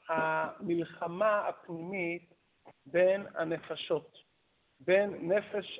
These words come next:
האלוקית לנפש הבעמית. כדי לדעת את דרכי המלחמה, קודם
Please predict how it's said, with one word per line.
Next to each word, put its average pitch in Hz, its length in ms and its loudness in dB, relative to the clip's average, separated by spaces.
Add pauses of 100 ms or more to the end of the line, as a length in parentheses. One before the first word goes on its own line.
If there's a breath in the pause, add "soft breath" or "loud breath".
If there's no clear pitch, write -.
האלוקית 165 1300 0 (1040)
לנפש 226 560 4
הבעמית. 196 600 6 (840)
כדי 190 260 4
לדעת 196 580 8 (1200)
את 151 80 -6
דרכי 165 360 4
המלחמה, 196 760 4 (560)
קודם 214 540 0